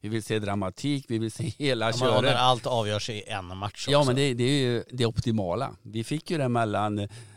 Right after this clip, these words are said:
Speaker 1: eh, Modo Björklöven här, och det, det var ju kul att, att få uppleva det faktiskt, när så mycket andra parametrar spelar in.
Speaker 2: Ja, och så i fjol fick vi den, eh, utan då, eh, publiken som en faktor, men, men, eh, när Björklöven hade det där sex ett mot Karlskoga, det blir sex fem och, eh,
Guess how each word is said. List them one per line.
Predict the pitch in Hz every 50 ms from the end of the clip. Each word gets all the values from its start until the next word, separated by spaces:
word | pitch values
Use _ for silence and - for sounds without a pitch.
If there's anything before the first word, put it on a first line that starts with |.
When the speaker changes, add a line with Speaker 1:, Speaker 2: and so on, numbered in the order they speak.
| - -
Speaker 1:
eh, | 107 104 104 101
Modo | 104 104 104 101 101
Björklöven | 95 107 104 101 92 - - 104 110 135 151
här, | 139 110 101 98
och | 92
det, | 87 95 113 135 139
det | 127 117 120
var | 147 151
ju | 143 131
kul | - - 135 123 120
att, | 120
att | 117 98 101 113 113
få | - 123
uppleva | 120 113 - - 104 120 143
det | 135 117
faktiskt, | - - 110 104 - - 95 - -
när | 110 101 107
så | - - 120
mycket | 117 123 113 - 110
andra | 110 139 135 120 123 123
parametrar | - 123 123 123 123 120 120 131 - - 131 104 101
spelar | - - - 110 104 101 123
in. | 131 101 - - _
Speaker 2:
Ja, | - 110 117 113 110 113 107
och | 110 107 104
så | 107 104 101
i | 104 104 107
fjol | - 123 120 120 107
fick | - 110 - -
vi |
den, | 101 98 95 101
eh, | 101 98 - - - - -
utan | - - 117 95 - - 110 107
då, | 101 95 92 90 92
eh, | 92 95 90 92 90
publiken | - - 104 92 101 117 113 104 - - 98 92 95
som | - 98 92
en | 90
faktor, | 85 90 85 - - 98 98
men, | 95 98 95 -
men, | 101 101 95 92 95 95 98
eh, | 92
när | 95 98 98 98 95
Björklöven | 104 101 98 90 - 113 101 95
hade | 87 104 98 95 110
det | 117 104
där | 92 87
sex | - - 104 101 - - - -
ett | 76 92 92 - -
mot | 104 92 90 -
Karlskoga, | 95 92 - - 98 87 82 92
det | 87 87
blir | 87 85
sex | - - 98 90 - - -
fem | - 98 95 92 90 90 87
och, | 85 85 85 85
eh, | 87 85